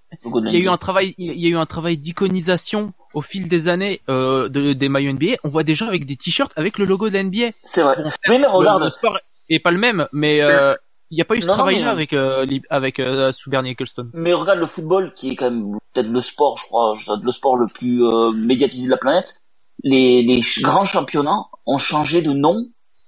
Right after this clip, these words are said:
Speaker 1: même pas de lo-, que de logo, ont changé aussi de nom. C'était le cas pour la Premier League en Angleterre, la Ligue un, qui était la division un, le logo a changé. Bon, les gens, je sais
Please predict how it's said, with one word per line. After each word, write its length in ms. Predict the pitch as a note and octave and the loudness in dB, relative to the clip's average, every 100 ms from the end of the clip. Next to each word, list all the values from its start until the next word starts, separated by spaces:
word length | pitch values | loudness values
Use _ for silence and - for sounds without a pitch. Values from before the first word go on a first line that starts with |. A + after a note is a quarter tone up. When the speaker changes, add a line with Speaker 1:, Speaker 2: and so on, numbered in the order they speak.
| _ | _
Speaker 1:
même 200 | D#3 E3+ | 0 0
pas 140 | F3 E3 | 2 0
de 80 | C#3+ | 0
lo-, 160 | D3 | -2
que 140 | - D3 | -2 0
de 100 | D3 | 2
logo, 420 | G3 A#3+ D#3+ - | 2 0 -2 -2
ont 100 | - | -4
changé 360 | C3 F#3+ G3 G3 - _ - | -2 -2 -2 -4 -10 _ 0
aussi 300 | D#3+ - G#3 | 0 0 0
de 80 | |
nom. 180 | F#3+ D3 | 0 0
C'était 240 | C#3 A#2+ - | -2 -4 -4
le 80 | |
cas 120 | - A#2+ | -2 -2
pour 120 | A2+ | -2
la 80 | G#2 | -2
Premier 320 | - A#2+ A#2 | -2 0 2
League 260 | B2+ A#2 - - _ - | 2 0 -2 -8 _ -6
en 100 | - | 0
Angleterre, 420 | B2+ A2+ A#2+ G#3 | 2 2 2 2
la 120 | D#3+ | 2
Ligue 240 | C3 C3+ D3+ | 2 2 2
un, 200 | D#3 B2 - _ - | 0 -4 -10 _ -10
qui 80 | |
était 100 | A#2+ | 0
la 100 | B2 | 0
division 400 | A2+ A#2 A#2 B2+ D3 | 0 0 2 2 4
un, 160 | G#3+ | 2
le 100 | G#3 | 4
logo 200 | B2+ A2+ | 2 2
a 40 | A2 | 0
changé. 400 | A#2+ B2 F3 G#3+ - - _ _ _ | -2 2 2 0 -8 -20 _ _ _
Bon, 220 | B2 C3 C3+ | 0 4 4
les 160 | C#3 | 2
gens, 260 | C3+ F3 E3 | 4 2 0
je 120 | B2 | -4
sais 160 | - | -8